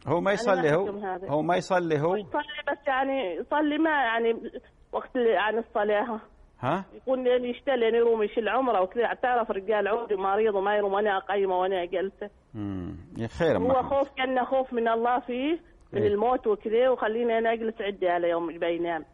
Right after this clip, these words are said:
Speaker 1: يعني، خايف من،
Speaker 2: بس
Speaker 1: خايف،
Speaker 2: أنا عدة على.
Speaker 1: خايف من الموت ما يجيه ويناديكي، ها؟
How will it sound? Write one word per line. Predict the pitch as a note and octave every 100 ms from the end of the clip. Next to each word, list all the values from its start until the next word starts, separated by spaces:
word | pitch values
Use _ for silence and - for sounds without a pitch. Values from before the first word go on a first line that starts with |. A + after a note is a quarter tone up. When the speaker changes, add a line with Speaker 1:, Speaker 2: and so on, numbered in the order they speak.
| -
Speaker 1:
يعني، | A2+ A#2+
خايف | B2 D#3+ D#3+ D3
من، |
Speaker 2:
بس | D3+ C#3+ -
Speaker 1:
خايف، | - -
Speaker 2:
أنا | C#4+
عدة | D#4 G#3 F#3
على. | F#3+ G3 - - _
Speaker 1:
خايف | - D3 D#3 D3
من | D3+
الموت | D3+ E3 E3 D#3
ما | D#3
يجيه | D#3 D3+ F3 E3
ويناديكي، | D#3 D#3 D#3 C#3+ B2 F#2 G2+
ها؟ | B2+ E3+